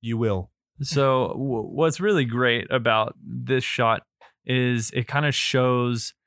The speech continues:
Speaker 2: what kind of person Papusa is, because he's like, "Well, who the fuck are you? And why do you think I'm just going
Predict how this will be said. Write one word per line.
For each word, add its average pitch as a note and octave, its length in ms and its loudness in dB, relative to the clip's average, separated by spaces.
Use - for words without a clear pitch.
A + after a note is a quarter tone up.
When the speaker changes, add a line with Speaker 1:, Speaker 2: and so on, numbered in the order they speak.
Speaker 2:
what A#2 340 2
kind B2 160 0
of A2 80 0
person A2+ 400 -2
Papusa B2+ 600 -2
is, - 200 -8
because B2+ 540 0
he's C#3 580 -2
like, B2 240 2
"Well, B2 500 0
who G3+ 140 0
the F3+ 120 0
fuck E3+ 260 -2
are D3+ 40 -2
you? C#3 280 2
And A#2 260 -2
why A#2 220 4
do B2+ 60 2
you B2+ 100 2
think B2 260 -2
I'm A#2 160 2
just A#2 200 -4
going A2+ 160 0